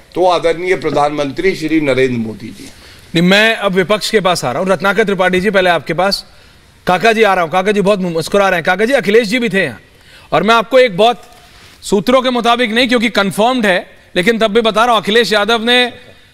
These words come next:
Speaker 2: अपने स्वर्गीय पिताजी के एक बहुत करीबी मित्र को phone करके बोला, मैं आपको बता रहा हूं, आप check कर लीजिएगा, कि क्या प्रियंका गांधी वाड्रा हमसे भी बड़ी नेत्री हैं, हमसे भी बड़ी नेता हैं,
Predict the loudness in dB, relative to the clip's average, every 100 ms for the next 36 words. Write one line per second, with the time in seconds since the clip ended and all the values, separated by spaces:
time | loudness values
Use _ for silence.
0 | _ -4 -2 0 0 0 0 0 0 0
1 | 0 0 -2 0 -2 -2 0 0 0 -2
2 | -2 0 -2 -2 0 -2 0 0 0 0
3 | 0 2 2 0 -6 -20 _ _ _ -16
4 | -4 -2 0 0 2 0 0 -2 -2 -2
5 | -2 -2 -6 -10 _ _ _ _ -10 -2
6 | 0 0 2 0 2 0 0 0 2 2
7 | 2 2 2 0 -2 0 2 2 0 -4
8 | -6 -12 -20 _ _ _ _ -6 -2 0
9 | 2 2 2 0 0 -2